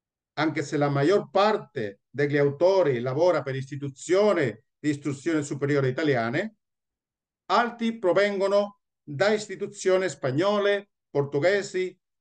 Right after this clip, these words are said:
tunisine, olandesi e britanniche. Lo stesso vale per il panel dei, dei revisori,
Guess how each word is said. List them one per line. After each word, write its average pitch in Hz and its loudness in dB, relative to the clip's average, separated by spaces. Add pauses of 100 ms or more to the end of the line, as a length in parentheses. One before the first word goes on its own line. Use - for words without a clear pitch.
(120)
tunisine, 185 0
olandesi 160 -2
e 156 -4
britanniche. 135 -4 (1700)
Lo 160 2
stesso 233 -2
vale 185 2 (140)
per 160 -2
il 143 -2
panel 175 -2 (180)
dei, 165 0
dei 156 -4
revisori, 156 0